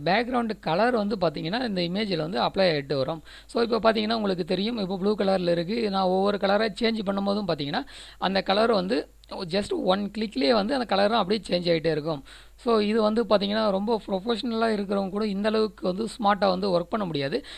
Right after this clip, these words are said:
So, இந்த சாஃப்ட்-, இந்த வெப்சைட் மூலமா நீங்க வந்து பாத்தீங்கன்னா, உங்களுடைய எந்த விதமான இமேஜுமே வந்து, ஓ, ரொம்ப, அ, பேக்ரவுண்ட் வந்து ரொம்ப பிஸியா இருக்கிற பேக்ரவுண்டுமே நீங்க வந்து இது மூலம் கிராப் பண்றது வந்து ரொம்ப ஈஸியான விஷயம் தான்.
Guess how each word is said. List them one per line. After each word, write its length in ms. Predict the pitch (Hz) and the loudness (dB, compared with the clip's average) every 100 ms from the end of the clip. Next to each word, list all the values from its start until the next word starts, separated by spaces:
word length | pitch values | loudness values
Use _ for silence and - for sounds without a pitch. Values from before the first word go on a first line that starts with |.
| - | -12
So, 120 | - 240 220 | 2 4 4
இந்த 260 | 240 269 262 | 2 2 2
சாஃப்ட்-, 380 | 262 254 233 220 | 4 2 2 -2
இந்த 260 | 233 262 247 | 0 4 6
வெப்சைட் 400 | 233 233 277 247 | 4 2 0 0
மூலமா 320 | 240 233 233 240 | 0 0 2 0
நீங்க 220 | 220 196 | 0 -2
வந்து 220 | 202 220 | 0 0
பாத்தீங்கன்னா, 340 | 190 180 240 | 0 0 -2
உங்களுடைய 380 | 226 208 196 180 | 0 2 2 0
எந்த 180 | 202 247 | 0 0
விதமான 380 | 240 233 226 214 | 2 2 0 0
இமேஜுமே 500 | 202 233 214 233 226 | 0 0 0 0 0
வந்து, 220 | 170 220 247 - - - | 0 -2 -4 -14 -16 -4
ஓ, 300 | 180 180 180 | 4 6 6
ரொம்ப, 260 | 185 208 247 240 220 - - - - _ - - - | 4 4 6 6 4 0 -10 -20 -20 _ -20 -20 -6
அ, 140 | 160 | -4
பேக்ரவுண்ட் 500 | 156 175 240 254 233 | 2 4 4 2 2
வந்து 200 | 202 214 | 2 2
ரொம்ப 180 | 202 208 | 2 2
பிஸியா 300 | 190 180 240 | 0 2 4
இருக்கிற 280 | 240 202 202 | 4 2 0
பேக்ரவுண்டுமே 560 | 180 190 208 214 208 226 | 2 0 0 -2 -2 -2
நீங்க 240 | 208 175 | -2 -2
வந்து 240 | 156 175 226 | -2 -2 -2
இது 160 | 170 | -2
மூலம் 200 | 170 214 | -2 -4
கிராப் 300 | 208 185 208 | 2 2 2
பண்றது 320 | 214 180 151 | -2 -2 -2
வந்து 280 | 147 170 208 233 - - | -4 -4 -4 -4 -8 -10
ரொம்ப 300 | - 196 220 202 | -2 2 2 2
ஈஸியான 440 | 214 202 214 208 | 0 -2 -2 -2
விஷயம் 300 | 160 160 143 | -2 -4 -2
தான். 160 | 165 | -2